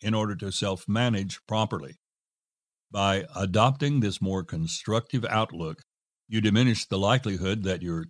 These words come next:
tone will sound critical or that you will send adverse nonverbal messages inadvertently. Fourth, be precise in your feedback.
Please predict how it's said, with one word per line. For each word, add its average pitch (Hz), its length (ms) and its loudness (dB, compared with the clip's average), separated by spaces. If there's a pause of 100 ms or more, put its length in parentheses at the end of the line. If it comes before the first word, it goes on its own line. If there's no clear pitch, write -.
tone 123 500 2
will 90 160 -6
sound 85 420 -4
critical 85 500 -8
or 110 320 2 (340)
that 104 180 -6
you 110 80 0
will 98 160 0
send 98 380 0 (120)
adverse 107 680 0 (100)
nonverbal 101 760 2
messages 95 800 -2 (120)
inadvertently. 90 800 -4 (1400)
Fourth, 107 420 2 (560)
be 156 400 4
precise 98 800 0
in 95 160 0
your 87 120 2
feedback. 78 680 -4